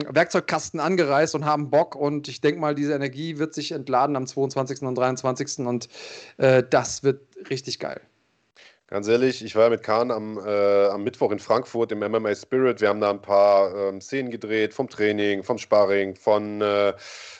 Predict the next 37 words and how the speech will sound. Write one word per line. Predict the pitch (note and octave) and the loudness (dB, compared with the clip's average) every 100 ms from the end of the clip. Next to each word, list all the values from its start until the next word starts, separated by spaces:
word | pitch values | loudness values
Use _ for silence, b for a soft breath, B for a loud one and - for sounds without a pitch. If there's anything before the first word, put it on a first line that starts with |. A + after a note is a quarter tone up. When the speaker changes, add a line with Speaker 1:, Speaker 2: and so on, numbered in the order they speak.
| B | B
Speaker 2:
ja, | G#2+ G2+ | 0 2
ein | G2 | 2
paar | G#2 | 0
Interviews, | A2+ B2 A2+ A#2 A#2 - | 0 0 -2 -2 -8 -10
die | A2 | -10
wir | G#2 | -8
mit | G#2+ | -8
den | G#2 | -6
Jungs | G#2 - | -8 0
da | B2 | 0
gemacht | G#2 G2+ - | 2 -2 0
haben. | A#2+ A#2 A2+ | 2 2 2
Und | G2+ | -4
dort | A2 - | -4 -2
waren | G#2+ | -4
einige | G2 A#2 G#2 | -2 -4 -2
Leute | G#2+ A2 | -2 -2
am | G2 | -4
Start. | F#2 - F#2+ A2 A#2 - | -6 -2 2 4 2 0
Äh, | A2 G#2 G#2 G2+ F#2+ | -6 -4 -2 -2 -4
wie | |
gesagt, | F#2+ G#2 G2+ | -2 0 0
Redouan | G2+ G#2 G2+ | -2 -2 -2
Montana | F#2+ A2 A#2 | 0 2 2
haben | G#2 G#2+ | 2 2
wir | |
ja | G#2 | 0
schon | - G#2 | -2 -10
gegrüßt, | G2+ A2+ B2 - | -10 -8 -8 0
der | A2+ | 2
hier | G#2+ G#2+ | 4 2
auch | A2 | 0
mit | B2 | -6
im | G#2+ | -4
Chat | - A#2 | 0 0
irgendwo | A#2 A2 | 0 -4
rumwurschtelt. | G2 A2+ G#2+ A2+ - A#2 | -2 -2 2 0 0 -6